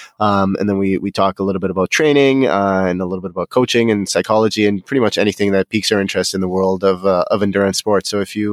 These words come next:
if you like this conversation, uh, you wanna give us a follow, that'd be great. And that's, uh, anywhere you get your podcasts, uh, Endurance Innovation.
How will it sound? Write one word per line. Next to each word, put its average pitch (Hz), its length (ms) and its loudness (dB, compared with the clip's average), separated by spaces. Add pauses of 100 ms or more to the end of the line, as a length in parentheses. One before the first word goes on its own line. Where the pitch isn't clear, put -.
if - 320 -20
you 143 60 2
like 165 120 2
this - 120 -6
conversation, 160 640 2
uh, 127 300 2
you 120 140 2
wanna 117 160 2
give 113 120 2
us 117 100 -2
a 110 60 -6
follow, 113 320 2
that'd 107 180 2
be 98 80 -6
great. 98 320 -2
And 98 100 -6
that's, - 320 -2
uh, 101 440 2
anywhere 127 240 2
you 127 80 2
get 117 140 2
your 113 100 0
podcasts, 101 800 -2
uh, 95 460 -2
Endurance 98 560 -6
Innovation. 95 560 -8